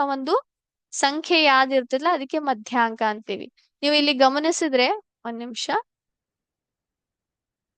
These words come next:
ಇಲ್ಲಿ, ಇಲ್ಲಿಯೂ ಕೂಡ ಒಂದು, ಎರಡು, ಮೂರು, ನಾಲ್ಕೇ ಸಂಖ್ಯೆಗಳು ತಗೊಂಡಿದೀನಿ. ಇಲ್ಲೂ ಕೂಡ ಒಂದು, ಎರಡು, ಮೂರು, ನಾಲ್ಕು ಸಂಖ್ಯೆಗಳು. ಅಂದ್ರೆ ಇಲ್ಲಿ ಮತ್ತೆ ಈ ಕಡೆ ಆಜು ಬಾಜು ಏನಿರ್ತಾವಲ್ಲ,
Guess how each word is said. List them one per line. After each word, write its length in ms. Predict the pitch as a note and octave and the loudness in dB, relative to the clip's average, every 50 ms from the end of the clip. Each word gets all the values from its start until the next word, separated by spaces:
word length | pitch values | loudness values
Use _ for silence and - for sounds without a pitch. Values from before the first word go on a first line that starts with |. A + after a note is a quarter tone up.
| _ _ _ - | _ _ _ -2
ಇಲ್ಲಿ, 300 | C#4+ C#4+ D4 D4 D#4+ G#4+ B4 G#4+ - _ _ _ _ _ _ _ _ _ _ | 0 0 2 4 4 4 2 2 -4 _ _ _ _ _ _ _ _ _ _
ಇಲ್ಲಿಯೂ 400 | - D4 E4 E4+ E4+ F#4 F#4 F#4 F#4 | -2 2 2 4 4 6 6 4 4
ಕೂಡ 260 | F4+ - F4 E4+ E4 E4 F4 G4+ B4+ B4+ - _ _ _ _ _ - | 2 2 0 4 6 6 6 6 4 2 -4 _ _ _ _ _ 0
ಒಂದು, 320 | B3+ C4 C#4 C#4+ C#4+ D4+ D4+ | 2 2 2 0 -4 -2 2
ಎರಡು, 320 | D4 C#4+ C#4 C#4+ C#4 D#4 D#4 | 2 2 2 2 -2 -4 -6
ಮೂರು, 280 | D4 C4+ C4+ C#4 C#4+ E4+ F#4+ E4+ | -6 -6 -6 -6 -4 -4 -2 2
ನಾಲ್ಕೇ 420 | C4 A#3 A3+ A3+ A#3+ B3+ - D4+ | 4 4 4 4 2 0 -4 -4
ಸಂಖ್ಯೆಗಳು 520 | - - C#4+ C4+ C4 - C4+ B3 B3+ B3 B3 | -2 -2 -2 -2 0 -2 0 2 2 2 2
ತಗೊಂಡಿದೀನಿ. 520 | - B3+ A3+ A3+ A3+ A3+ A3+ A#3 B3+ D4+ E4+ - | 0 -4 -4 -2 -4 -4 -4 -4 -4 -4 -6 -6
ಇಲ್ಲೂ 240 | - - C4+ C#4 D4 C#4+ | -6 -6 -4 -2 -4 -2
ಕೂಡ 180 | D4 C#4+ C#4+ D4+ E4+ | -2 2 2 2 4
ಒಂದು, 300 | E4+ D4 B3+ B3+ B3+ B3+ C4 | 4 2 0 0 0 0 2
ಎರಡು, 300 | C4 B3 B3 B3 C#4 C4+ | 2 4 2 2 -2 -6
ಮೂರು, 280 | B3 A#3+ B3 C4 D4+ G#4+ A#4 G4 | -6 -6 -6 -6 -6 -8 -8 -2
ನಾಲ್ಕು 400 | D4 B3 A3+ A#3 A3+ A#3 - A#3+ | 2 4 4 4 2 0 -4 -4
ಸಂಖ್ಯೆಗಳು. 500 | - A#3 A3 A3 A#3+ A3+ A3 G#3+ - - - - - - - _ _ _ | -4 -4 -4 -2 -2 0 0 -2 -4 -4 -8 -14 -20 -20 -20 _ _ _
ಅಂದ್ರೆ 200 | C4+ C4+ C#4 D#4+ - - | -4 0 2 2 2 2
ಇಲ್ಲಿ 340 | - C#4+ D#4 D#4+ E4+ E4+ F4+ F#4 | 2 0 2 2 4 4 4 4
ಮತ್ತೆ 260 | F4+ F4+ E4+ - - D4+ | 2 2 0 0 -2 -4
ಈ 60 | C4 | -2
ಕಡೆ 240 | - D#4+ D4 C#4+ - - | 2 4 4 6 6 4
ಆಜು 280 | - B3 B3 B3 D4 E4+ | 6 4 4 4 2 2
ಬಾಜು 300 | F4+ F4+ E4 D#4+ D#4 D#4+ D#4 | 4 4 4 4 2 2 2
ಏನಿರ್ತಾವಲ್ಲ, 720 | D4+ D4 D4 D4 D4 D4 C#4+ - C#4+ C#4+ C4+ B3+ A#3 B3+ | 2 2 2 0 -4 -6 -4 -2 -2 0 0 0 0 0